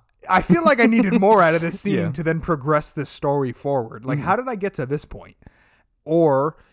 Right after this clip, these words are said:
Speaker 1: it's like, okay, this scene is just going on and on and on, and it, and my girlfriend was watching it with me,
Speaker 2: Mm-hmm.
Speaker 1: and she goes, "They're saying a lot of words, but I feel like nothing is
Speaker 2: <laughs>
Speaker 1: actually being said."
Speaker 2: Nothing's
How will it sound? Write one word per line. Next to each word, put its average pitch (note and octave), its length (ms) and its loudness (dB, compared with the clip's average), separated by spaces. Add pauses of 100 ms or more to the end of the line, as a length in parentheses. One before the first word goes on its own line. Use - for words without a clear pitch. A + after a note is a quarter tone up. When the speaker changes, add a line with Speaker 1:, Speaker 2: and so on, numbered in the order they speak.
(140)
Speaker 1:
it's C#3+ 120 -14
like, D3 140 -4
okay, D3+ 240 -6
this C3+ 160 -10
scene D#3 220 -10
is B2+ 80 -10
just A#2+ 140 -16
going G#2+ 260 -12
on G#2+ 420 -14
and G2+ 100 -16
on G#2 440 -14
and G#2 140 -18
on, A2 440 -14
and C3+ 160 -12
it, - 200 -14 (260)
and D#3 180 -6
my D#3+ 140 0
girlfriend F3+ 320 0
was B2+ 100 -8
watching A2+ 300 -12
it - 20 -14
with G#2+ 200 -16
me, A2 220 -14
Speaker 2:
Mm-hmm. G#2+ 260 -10
Speaker 1:
and E3 100 -10
she F3+ 120 -8
goes, E3 280 -4 (200)
"They're D#3+ 160 -6
saying E4 360 -6
a C#4 80 -2
lot A#3 220 -2
of C3+ 180 -6
words, C3+ 360 -4
but D3 120 -2
I C#3 80 -2
feel A3 220 -6
like A#3 160 -4
nothing D#3+ 380 -2
is F3+ 120 4
Speaker 2:
<laughs> C4+ 100 2
Speaker 1:
actually D#3 460 4
being C3+ 280 -2
said." C#4+ 320 0
Speaker 2:
Nothing's F#3+ 200 2